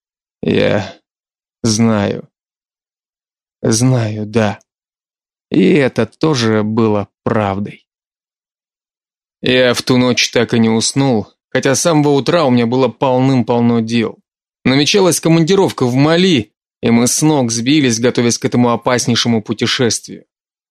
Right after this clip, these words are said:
Я и раньше работал в горячих точках, а после смерти Леськи и вовсе стал соваться в каждую передрягу. В Мали тогда было жарко.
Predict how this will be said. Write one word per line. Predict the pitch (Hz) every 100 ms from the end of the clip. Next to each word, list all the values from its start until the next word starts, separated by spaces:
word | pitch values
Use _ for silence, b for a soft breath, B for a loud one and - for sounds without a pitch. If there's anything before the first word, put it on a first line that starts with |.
| _ -
Я | 147 175
и | -
раньше | 220 202 127
работал | 117 117 120 113
в |
горячих | 113 123 117 127 -
точках, | 185 165 - 123 b _
а | 110
после | - 123 127
смерти | 117 143 143 -
Леськи | 135 151 - 139 120 b b _
и | 123
вовсе | - - - 117
стал | - 117
соваться | 110 120 135 127 135
в | -
каждую | 156 131 120 123 113
передрягу. | 123 120 120 120 98 95 - _ _ _ _ _ _
В | 117 107
Мали | 104 107 147 214
тогда | 202 185
было | 170 143 160
жарко. | 160 156 139 117 104 147